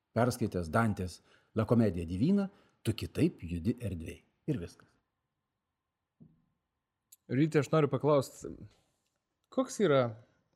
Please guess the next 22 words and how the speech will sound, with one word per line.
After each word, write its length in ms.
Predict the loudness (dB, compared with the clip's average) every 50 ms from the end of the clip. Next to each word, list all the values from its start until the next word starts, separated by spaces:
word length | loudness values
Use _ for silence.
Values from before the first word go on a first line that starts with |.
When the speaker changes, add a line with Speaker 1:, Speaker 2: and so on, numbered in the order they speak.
| _ _ _ _ _ _
Speaker 2:
jūsų 340 | -6 -4 -4 -4 -4 -6
nuomonė 380 | -4 -4 -4 -4 -6 -8 -10 -14 -18 _ _
tobulo 500 | _ -2 0 0 0 0 0 0 0 -2 -4 -8 _ _ _ _ _ _ _ _ _ _ _ _ _ _ _
kino 240 | 4 4 6 6 2 -2 -8 _ _
scenarijaus 840 | _ -20 -8 -6 -4 -2 0 2 2 4 4 4 2 2 0 -4 -8 -18 -20 -20 _ _ _ _ _ -20
kažkokia 520 | _ -16 -16 -16 -10 -10 -10 -8 -8 -12 -10
tai, 160 | -8 -10 -10 -10 -12
nežinau, 360 | -16 -20 -20 -20 -20 -20 -20
ar 80 | -20 _
fabula, 560 | -6 -2 0 0 2 2 2 2 2 2 2
ar, 160 | 2 0 -2 -4 -6 -12 -20 -20 -20 _ _ _
ar 120 | -2 -2 0
rėmai, 460 | 2 4 6 6 4 4 2 0 -2 -4 -6 -12 -20 _
kas, 260 | _ -4 -4 -4 -2
kas 220 | -2 -2 -2 0
būtinai 320 | 0 0 0 0 -2 -2 -2
turi 220 | -2 -4 -4 -4 -2
būt? 160 | -4 -6 -6 -8 _ _ _ _ _ _ -20 -20 _ _ _
Speaker 1:
Tai 140 | -2 0
Holivudas 560 | 4 4 6 6 6 6 4 4 4 4 2 2
tą 160 | 0 0 0
žino. 380 | 2 0 -2 -4 -4 -8 -10